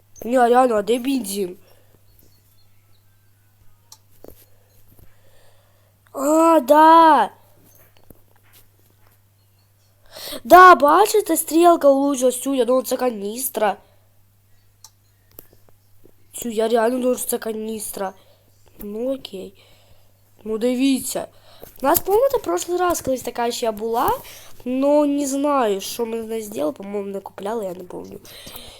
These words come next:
Чесно, ну реально, біжиш. По-моєму. Та я не пам'ятаю, коротше.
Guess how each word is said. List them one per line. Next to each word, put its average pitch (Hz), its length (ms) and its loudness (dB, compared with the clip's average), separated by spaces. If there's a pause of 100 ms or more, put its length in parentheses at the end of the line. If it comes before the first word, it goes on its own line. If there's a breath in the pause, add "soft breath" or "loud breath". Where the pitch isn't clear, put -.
(180 loud breath)
Чесно, 190 420 -14
ну 190 180 -16
реально, 190 420 -12
біжиш. 202 720 -20 (680)
По-моєму. 202 560 -10 (1160)
Та 320 100 -4
я 370 120 -2
не 233 120 -8
пам'ятаю, 180 320 -16
коротше. 196 560 -16